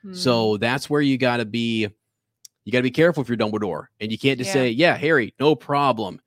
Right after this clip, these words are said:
Speaker 2: right? Sirius is running free. He's, his name has been cleared. Go
Speaker 1: Yeah.
Speaker 2: live with him. No,
Speaker 1: Yeah.
Speaker 2: no, no. He set up all these protections at Aunt Petunia's house, so you gotta go there.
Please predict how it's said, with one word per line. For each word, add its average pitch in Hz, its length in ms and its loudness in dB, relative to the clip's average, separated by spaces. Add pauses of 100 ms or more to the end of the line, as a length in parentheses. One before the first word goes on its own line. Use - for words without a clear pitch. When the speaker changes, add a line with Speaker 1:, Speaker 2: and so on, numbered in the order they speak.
(340)
Speaker 2:
right? 113 220 2
Sirius 160 400 2
is 127 80 -6
running 156 260 0
free. 160 480 0 (240)
He's, 147 320 -2
his 135 180 -2
name 151 280 0
has 139 100 -6
been 147 160 -4
cleared. 143 420 0 (120)
Go 156 140 6
Speaker 1:
Yeah. 165 100 2
Speaker 2:
live 127 280 -2
with 104 220 -8
him. 76 240 -14
No, 226 160 2
Speaker 1:
Yeah. 277 60 2
Speaker 2:
no, 294 100 0
no. 294 200 0
He 185 180 -6
set 226 240 -2
up 226 120 -8
all 180 160 -4
these 208 180 -4
protections 185 760 -4 (400)
at 160 260 -2
Aunt 170 180 -4
Petunia's 175 500 -2
house, 120 460 -4 (260)
so - 160 -4
you 120 120 0
gotta 131 240 0
go 123 200 -2
there. 73 300 -14